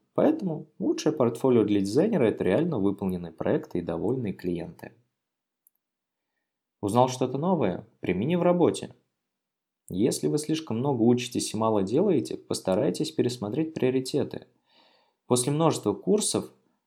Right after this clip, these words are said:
ты сможешь говорить о развитии Баухауза, о шрифтах, но вот поработать с тобой захочет не каждый.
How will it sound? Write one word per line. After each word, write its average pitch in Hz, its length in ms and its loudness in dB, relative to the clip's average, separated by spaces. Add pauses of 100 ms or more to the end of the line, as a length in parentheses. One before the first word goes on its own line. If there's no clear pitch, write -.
ты 143 80 -6
сможешь 147 400 0
говорить 135 360 2
о 117 60 4
развитии 123 380 0
Баухауза, 98 960 2
о 135 100 -2
шрифтах, 95 760 -2 (100)
но 110 160 0
вот 135 140 0
поработать 123 480 2
с - 60 -8
тобой 104 420 0 (120)
захочет - 460 -6
не 113 100 -6
каждый. 107 500 -4